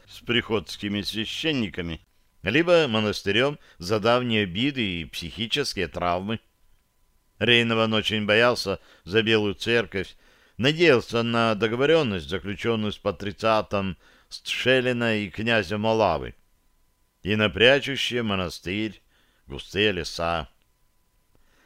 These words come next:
Картина Зембиц, вызвавшая воспоминания об Аделе и князе Яне, подействовала на него, как красная тряпка на быка.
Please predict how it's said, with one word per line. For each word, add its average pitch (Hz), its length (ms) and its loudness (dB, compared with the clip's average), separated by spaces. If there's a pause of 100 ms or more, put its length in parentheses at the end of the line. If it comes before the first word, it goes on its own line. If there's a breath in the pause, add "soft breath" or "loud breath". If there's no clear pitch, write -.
(120)
Картина 170 600 4
Зембиц, 143 880 0
вызвавшая 123 560 0
воспоминания 107 1040 -2 (320 soft breath)
об 95 220 0
Аделе 110 640 2
и 90 40 -10
князе 92 440 -4
Яне, 101 480 -2 (440 soft breath)
подействовала 131 1000 2
на 117 120 0
него, 120 240 0
как 113 220 -2
красная 107 580 -4
тряпка 95 520 -4
на 92 80 -4
быка. 78 360 -6